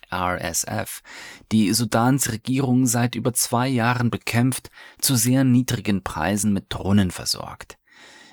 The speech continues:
In einem Gespräch mit R T sagte er, Zitat, „Es wurde die Teilnahme der Ukraine an der Unterstützung von anderen Gruppierungen in Libyen, Somali und Niger festgestellt.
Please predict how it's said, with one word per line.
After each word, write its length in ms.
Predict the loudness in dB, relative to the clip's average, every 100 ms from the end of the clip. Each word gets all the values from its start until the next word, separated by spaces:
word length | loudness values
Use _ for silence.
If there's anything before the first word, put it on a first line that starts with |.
| _
In 200 | 0 2
einem 320 | 0 0 0
Gespräch 560 | -2 -4 -2 -2 0 0
mit 220 | -2 -2
R 200 | -6 -6
T 240 | -4 -4 -2
sagte 400 | -4 -6 -6 -8
er, 340 | -6 -10 -14 _ -8
Zitat, 540 | -6 -4 -6 -6 -14 _ -20 -20 -20 -18 -4
„Es 200 | -2 2
wurde 280 | 2 2 -2
die 180 | -4
Teilnahme 580 | -4 -2 0 2 2 2
der 140 | 0 -2
Ukraine 600 | -4 -4 0 2 2 2
an 100 | 2
der 140 | 2
Unterstützung 720 | 0 -2 -4 -4 -2 0 0
von 180 | 0 -2
anderen 460 | 2 2 2 0 -2
Gruppierungen 720 | -4 -4 2 2 2 0 0
in 100 | -2
Libyen, 640 | 0 -2 0 0 2 0
Somali 680 | 0 -2 -2 0 0 -2 -2
und 220 | -2 2
Niger 480 | 4 4 4 -2 -6
festgestellt. 880 | -6 -6 -6 -6 -6 -6 -12 -16